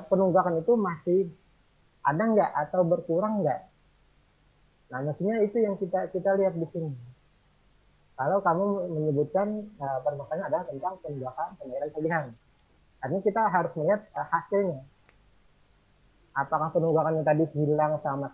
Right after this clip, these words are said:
sekali atau berkurang, atau ibaratnya nggak ada dampak sama sekali. Nah, itu mestinya, eh,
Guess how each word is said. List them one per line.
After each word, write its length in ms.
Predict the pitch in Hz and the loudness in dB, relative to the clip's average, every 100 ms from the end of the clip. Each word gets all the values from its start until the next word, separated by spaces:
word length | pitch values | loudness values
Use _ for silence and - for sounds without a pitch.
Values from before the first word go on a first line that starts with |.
| - | -6
sekali 320 | 131 139 202 | -4 0 0
atau 480 | 123 139 - 185 202 | 2 0 2 4 4
berkurang, 800 | 185 196 196 185 190 220 233 - _ _ _ _ _ _ _ - | 4 0 0 2 2 0 -8 -14 _ _ _ _ _ _ _ -14
atau 480 | 139 - 196 214 | -8 2 4 4
ibaratnya 640 | 214 180 180 170 202 214 190 | 4 2 2 0 -2 -2 2
nggak 140 | 175 156 | 2 2
ada 60 | 165 | 0
dampak 320 | 175 165 151 | -2 -2 -6
sama 220 | - 170 170 | -4 -6 -6
sekali. 320 | - 180 151 117 123 _ _ _ _ _ _ _ _ _ _ | -8 -8 -8 -10 -16 _ _ _ _ _ _ _ _ _ _
Nah, 80 | - | -6
itu 140 | 117 170 | -4 -2
mestinya, 460 | 196 160 170 190 226 | -2 -2 -2 -2 -2
eh, 420 | - 147 143 139 | -2 0 0 0